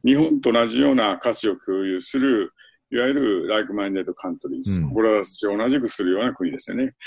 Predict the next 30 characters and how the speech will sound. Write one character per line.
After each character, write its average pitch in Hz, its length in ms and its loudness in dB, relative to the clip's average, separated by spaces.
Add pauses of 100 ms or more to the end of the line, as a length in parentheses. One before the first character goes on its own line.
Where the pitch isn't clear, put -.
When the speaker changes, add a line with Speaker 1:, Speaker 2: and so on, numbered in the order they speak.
(120)
Speaker 1:
ま 120 80 2
あ、 - 40 4
Speaker 2:
は 92 60 2
い。 - 20 4
Speaker 1:
こ 165 100 8
う 359 60 8
い 370 40 6
う 359 60 2
こ - 120 2
と - 120 -12
を 117 80 2
入 117 60 4
れ 120 100 4
る 131 60 0
こ 127 100 -2
と 120 120 -6
に 104 100 -2
よ 101 160 -4
っ - 40 -14 (100)
て、 135 100 -2
ま 120 160 -2
あ、 98 140 -6 (500)
中 139 160 -2
国 101 140 -4
が 95 100 -6
大 113 120 0
き - 120 -14
く 117 100 -8
な 98 120 -2
る 80 240 -6